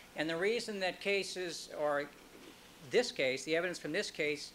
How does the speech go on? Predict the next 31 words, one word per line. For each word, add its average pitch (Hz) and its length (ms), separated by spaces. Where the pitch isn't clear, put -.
is - 120
kept 196 340
in 160 160
those 196 240
lockers 180 500
is 151 120
to 143 100
provide 165 400
an 151 120
additional 208 460
level 185 320
of 165 120
security 147 640
so 160 260
that 147 340
police 196 300
officers 160 480
or 156 180
others 185 280
who 180 80
have 160 180
access 175 440
to 165 100
the 156 140
evidence 165 240
control 190 420
unit 156 240
cannot 175 320
get 165 200
to 147 120
it. 127 100